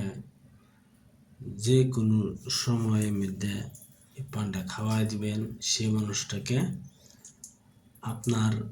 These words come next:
দেখবেন বাহাত্তর ঘন্টার ভিতরে আপনার জন্য পাগল হয়ে আসবে। আর জল দেয়া কেমনে করতে হয়, আপনি একটি সাদা কাগজে এই নস্কাটি আপনার পিক দিয়ে লিখবেন।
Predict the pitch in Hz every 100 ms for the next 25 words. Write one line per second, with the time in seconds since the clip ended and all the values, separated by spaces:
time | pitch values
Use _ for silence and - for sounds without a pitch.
0 | - 117 107 107 104 101 98 104 107 -
1 | - 120 107 107 98 98 95 92 - 98
2 | 90 - 107 - 110 92 92 90 92 110
3 | 107 107 107 101 90 87 - 95 95 92
4 | 92 - - - - - - - - 202
5 | 196 - - - - 101 110 113 120 113
6 | 98 120 120 117 113 107 107 107 110 120
7 | 117 120 107 104 101 113 139 - - -
8 | - _ _ - - - - - 120 110
9 | 120 113 - 127 107 - 123 - 110 107
10 | 107 107 110 98 98 104 135 - - -
11 | 113 107 110 101 - 95 - 104 104 107
12 | 101 - 120 113 110 117 104 101 101 -
13 | 95 90